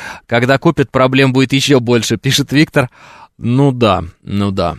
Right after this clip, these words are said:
Автомобиль-то всё-таки итальянский. Не все хотят Мазерати. Ну, кто-то хочет Порше, я понимаю. А, вот. Я вот хотел Б М В когда-то, потом я хотел Porsche, потом я хотел,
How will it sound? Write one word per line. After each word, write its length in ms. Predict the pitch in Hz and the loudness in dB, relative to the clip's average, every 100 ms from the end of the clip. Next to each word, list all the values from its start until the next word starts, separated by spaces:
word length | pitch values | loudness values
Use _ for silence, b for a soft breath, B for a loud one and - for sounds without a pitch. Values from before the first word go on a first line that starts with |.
| _ | _
Автомобиль-то 720 | - 92 107 107 104 107 101 | -10 -10 -4 -2 -2 -4 -6
всё-таки 520 | - 98 101 98 87 80 | -6 -6 -4 -4 -4 -4
итальянский. 540 | 95 95 107 131 - | -4 -2 0 -2 -2
Не 140 | 98 139 | 0 0
все 240 | - 151 | 0 -2
хотят 340 | 165 156 143 - | 0 0 -2 -2
Мазерати. 580 | 127 123 113 95 - | -2 0 0 0 -4
Ну, 200 | 92 107 | -6 -6
кто-то 280 | - 139 - | -2 -2 -4
хочет 380 | - 131 - - | -4 -6 -6 -8
Порше, 420 | 101 104 - 101 | -4 -4 -4 -4
я 160 | 87 87 | -4 -4
понимаю. 640 | 92 87 82 82 85 92 _ B B B B B B B B B B B B B B - | -4 -6 -4 -4 -6 -8 _ B B B B B B B B B B B B B B -4
А, 320 | 95 98 98 | 0 2 2
вот. 300 | 104 98 98 - B B | 2 2 -2 -10 B B
Я 260 | 92 113 | 0 2
вот 140 | 127 - | 2 2
хотел 500 | 120 110 123 120 113 | -2 0 2 2 2
Б 180 | 110 107 | 2 0
М 160 | 101 | 2
В 160 | 98 107 | 0 0
когда-то, 640 | 104 98 95 90 90 90 B B 90 - | 0 0 0 0 -2 -2 B B -18 -12
потом 440 | 92 - 110 107 | -12 -4 -2 0
я 180 | 98 95 | 0 -2
хотел 440 | - 90 95 90 | -4 -6 -2 -4
Porsche, 600 | 82 87 90 - 90 78 | -4 -6 -6 -6 -6 -8
потом 440 | - 82 - 85 82 | -8 -12 -8 -8 -6
я 160 | 78 | -6
хотел, 500 | 76 78 - 80 80 | -6 -10 -6 -4 -4